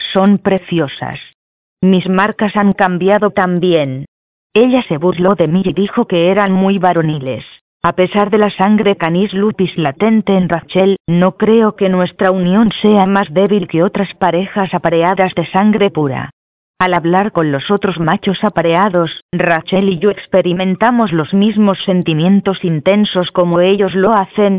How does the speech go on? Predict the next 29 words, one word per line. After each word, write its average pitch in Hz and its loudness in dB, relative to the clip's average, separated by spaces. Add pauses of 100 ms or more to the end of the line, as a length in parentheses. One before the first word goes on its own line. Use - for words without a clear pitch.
ya 190 2
sea 240 2
que 156 -6
estén 180 0
lejos 180 -2
o 208 -2
juntos. 143 -4 (420)
Cynthia 190 2
terminó 165 0
de 185 -2
leer 180 2
y 196 0
la 180 0
habitación 185 0
quedó 196 2
en 165 0
silencio. 139 -4
Decebel 202 0
miró 220 2
al 135 -2 (240)
frente, 175 0 (100)
pensando 214 4
en 180 2
todas 175 0
las 160 -2
posibilidades, 165 -2 (180)
resultados, 175 0 (100)
y 208 -2 (100)
sí, 214 0